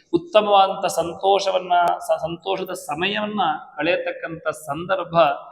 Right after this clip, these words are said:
ಈ ತಿಂಗಳಲ್ಲಿ ಆಗಿರುತ್ತೆ. ಹಾಗಾಗಿ ಎಲ್ಲರೂ ಕೂಡ ವಿಶೇಷವಾಗಿ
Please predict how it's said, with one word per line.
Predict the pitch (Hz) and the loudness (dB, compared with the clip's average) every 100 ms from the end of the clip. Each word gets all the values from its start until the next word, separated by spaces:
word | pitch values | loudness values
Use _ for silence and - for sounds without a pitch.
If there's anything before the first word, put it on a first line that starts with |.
| - - 143 | -20 -4 -2
ಈ | |
ತಿಂಗಳಲ್ಲಿ | 151 156 147 131 131 170 | 0 -2 -4 -6 2 6
ಆಗಿರುತ್ತೆ. | 143 139 131 - - | 6 4 -6 -10 -18
ಹಾಗಾಗಿ | - 139 147 185 202 165 - - - _ _ | -10 -4 2 2 2 -2 -6 -16 -20 _ _
ಎಲ್ಲರೂ | 131 139 208 254 247 | -2 2 4 4 4
ಕೂಡ | 269 196 190 | 2 4 4
ವಿಶೇಷವಾಗಿ | 175 196 190 185 175 165 156 165 196 | 2 0 -2 -4 -2 2 2 0 -6